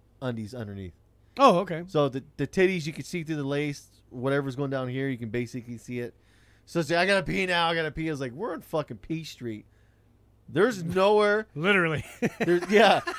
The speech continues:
Speaker 1: there's nothing open. There's nowhere to pull over. And she's like, "I gotta do it." I was like, "Whatever." So I just went right to the side of the road on P Street.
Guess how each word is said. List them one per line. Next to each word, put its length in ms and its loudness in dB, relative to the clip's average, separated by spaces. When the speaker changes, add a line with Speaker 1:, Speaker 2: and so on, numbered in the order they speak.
Speaker 1:
there's 280 0
nothing 500 2
open. 540 0
There's 200 -4
nowhere 320 4
to 60 -2
pull 240 0
over. 320 -2
And 120 -12
she's 100 -8
like, 140 2
"I 140 8
gotta 40 0
do 140 2
it." 40 2
I 20 2
was 100 -2
like, 120 -4
"Whatever." 340 -4
So 120 -8
I 80 -2
just 240 -8
went 200 -2
right 260 -4
to 80 -8
the 100 -4
side 160 0
of 60 0
the 60 -4
road 180 -2
on 80 -6
P 180 -12
Street. 300 -16